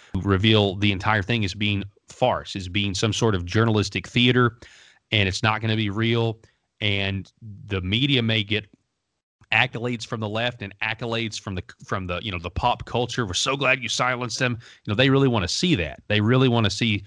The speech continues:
uh, like, a, a, a Deus Machina type presence that can just, no pun intended, just trump Trump. You know, they, they wanna see that, "Oh, somebody's just, you know, somebody's gonna do something and, and finally correct him." And they,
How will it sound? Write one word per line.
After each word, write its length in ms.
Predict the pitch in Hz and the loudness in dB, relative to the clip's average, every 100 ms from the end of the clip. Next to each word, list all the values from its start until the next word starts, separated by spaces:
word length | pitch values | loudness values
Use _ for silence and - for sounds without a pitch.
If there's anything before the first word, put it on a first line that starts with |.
| - - - - | -12 -20 -20 -6
uh, 180 | 95 95 | 0 2
like, 200 | 98 101 | 0 2
a, 460 | 98 87 92 87 - | 2 0 0 -2 -2
a, 60 | 95 | -4
a 40 | |
Deus 480 | 90 120 131 117 - | 0 4 4 4 2
Machina 520 | 104 113 113 123 101 | 4 4 4 2 2
type 300 | 95 110 101 | 2 0 0
presence 520 | - 110 113 104 78 - | 0 2 2 0 -4 -4
that 180 | 98 | -4
can 180 | - 107 | -2 -4
just, 400 | 92 104 95 - - _ _ _ _ _ _ - - - | 0 0 0 -6 -16 _ _ _ _ _ _ -18 -18 -6
no 220 | 120 123 | 0 2
pun 220 | 123 131 | 2 0
intended, 360 | 117 107 127 104 | 0 0 0 2
just 260 | 104 - | 0 -2
trump 520 | - - 151 135 117 - | -4 2 4 4 2 -4
Trump. 560 | - - 151 113 - - - _ | -4 0 0 0 -6 -20 -20 _
You 60 | 113 | 0
know, 80 | |
they, 200 | 120 123 117 - | 2 2 -2 -8
they 100 | - | -2
wanna 220 | 123 131 110 | 0 0 0
see 320 | - 160 160 | -2 0 0
that, 180 | 110 - | -2 -6
"Oh, 80 | 147 | -6
somebody's 580 | 143 - 170 160 143 135 | -2 -2 0 -2 -4 -4
just, 220 | 147 143 _ | -4 -6 _
you 120 | 156 | -6
know, 100 | 139 | -4
somebody's 520 | 123 - 170 151 131 | -4 -4 -2 -2 -4
gonna 180 | 139 139 | -8 -8
do 200 | 117 175 | -2 0
something 380 | 180 139 117 113 | 0 -2 -4 -8
and, 160 | 104 92 - - | -10 -12 -20 -10
and 160 | 107 110 | -6 -2
finally 380 | - 196 170 160 | 2 2 2 0
correct 400 | 143 170 185 - | 0 0 0 0
him." 240 | 135 110 | 0 2
And 100 | 107 | 2
they, 120 | 104 | 2